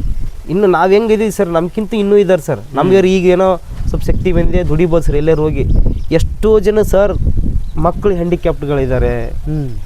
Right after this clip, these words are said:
Speaker 1: ಏನು ಈ ಸ್-, ಈ ಗೃಹಲಕ್ಷ್ಮಿ ಎರಡ್ ಸಾವಿರದಿಂದ ಬದುಕ್ತಿದ್ದಾರೆ ಸರ್.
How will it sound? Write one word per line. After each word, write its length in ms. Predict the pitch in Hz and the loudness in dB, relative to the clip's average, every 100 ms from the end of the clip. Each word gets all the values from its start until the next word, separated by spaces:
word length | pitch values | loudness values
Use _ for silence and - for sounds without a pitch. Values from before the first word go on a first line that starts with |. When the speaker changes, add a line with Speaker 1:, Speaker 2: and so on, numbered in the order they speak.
| - - - 127 | -10 -10 -8 0
Speaker 1:
ಏನು 320 | 156 196 202 | 2 2 2
ಈ 100 | 196 | -2
ಸ್-, 180 | - - - - - - | -2 -8 -8 -8 -6 -4
ಈ 60 | |
ಗೃಹಲಕ್ಷ್ಮಿ 680 | 175 143 185 208 208 - 202 | -2 0 2 0 -2 -2 0
ಎರಡ್ 140 | 190 | 0
ಸಾವಿರದಿಂದ 280 | 190 208 196 | 0 -2 0
ಬದುಕ್ತಿದ್ದಾರೆ 480 | 185 175 160 160 156 | 0 -2 -2 -4 -4
ಸರ್. 160 | 127 | -6